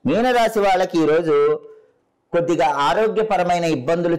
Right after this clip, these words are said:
చోటు చేసుకునే సూచనలు కనిపిస్తున్నాయి. జ్వరము, దెబ్బలు ఇలాంటి వాటి వల్ల బాధపడుతూ ఉంటారు. మనస్తాపం కూడా ఉంటుంది. వీటన్నిటిని ఇష్టదేవత ఆరాధనతో అధిగమించే ప్రయత్నం చేసినట్లయితే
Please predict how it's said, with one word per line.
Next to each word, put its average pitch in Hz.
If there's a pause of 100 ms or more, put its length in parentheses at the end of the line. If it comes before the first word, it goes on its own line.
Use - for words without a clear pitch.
చోటు 156
చేసుకునే 147
సూచనలు 139
కనిపిస్తున్నాయి. 117
జ్వరము, 123
దెబ్బలు 120
ఇలాంటి 160
వాటి 165
వల్ల 160
బాధపడుతూ 151
ఉంటారు. 120 (380)
మనస్తాపం 151
కూడా 127
ఉంటుంది. 113
వీటన్నిటిని 175
ఇష్టదేవత 196
ఆరాధనతో 147
అధిగమించే 156
ప్రయత్నం 127
చేసినట్లయితే 113